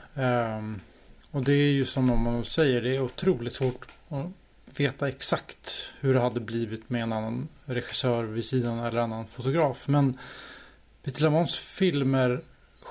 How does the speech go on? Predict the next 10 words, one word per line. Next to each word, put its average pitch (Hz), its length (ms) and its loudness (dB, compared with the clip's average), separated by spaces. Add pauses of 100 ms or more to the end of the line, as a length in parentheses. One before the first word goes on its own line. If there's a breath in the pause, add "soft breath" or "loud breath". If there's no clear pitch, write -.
generellt, 147 880 2
oavsett 143 460 2
vem 143 100 2
man 139 140 2
jobbade 147 540 0
med, 135 180 2
tycker 120 140 0
jag, 120 140 2 (600 loud breath)
känns - 840 0
inte 131 880 0